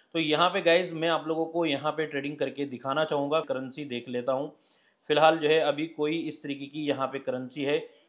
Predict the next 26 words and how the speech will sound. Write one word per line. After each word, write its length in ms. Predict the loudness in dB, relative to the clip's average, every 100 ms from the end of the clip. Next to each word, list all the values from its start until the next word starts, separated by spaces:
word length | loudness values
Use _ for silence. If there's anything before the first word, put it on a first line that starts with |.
| _
तो 40 | -4
यहाँ 300 | 0 4 2
पे 180 | 2 -2
एक 100 | -2
ट्रेडिंग 280 | -6 -6 -2
जो 80 | -2
है 100 | 0
मैं 140 | 0
कर 140 | 0 0
देता 260 | 0 -2
हूँ 160 | -2 -4 -4 0
आठ 280 | 0 0 -4
हज़ार 240 | 0 0
रुपीज 400 | 0 -8 -10 -10
की। 200 | -12 -12 -14 -20 -20 -4
अब 140 | -2 2
यहाँ 260 | 2 2
पे 160 | 2 2
गाइस, 300 | 2 2 -2
मैंने 180 | -6 -6 -6
पहली 380 | -4 -2 -2 -2
ट्रेडिंग 360 | -2 -4 -4 -6
जो 80 | -2
है 120 | -2
यहाँ 320 | -2 -2 -2
पे 200 | 0